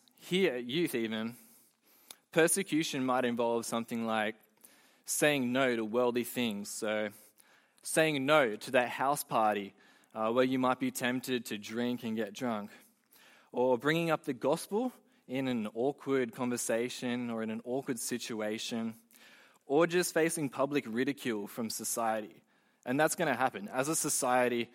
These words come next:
we're gonna grow more against Christianity. And so that is gonna happen.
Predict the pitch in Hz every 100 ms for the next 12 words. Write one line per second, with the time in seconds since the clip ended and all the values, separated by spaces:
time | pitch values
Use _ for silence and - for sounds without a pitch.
0 | - - - 135 139 123 127 117 113 117
1 | 117 107 113 113 110 - 117 - 117 113
2 | 113 104 98 - 120 139 123 135 156 147
3 | 143 131 110 101 - - 131 117 101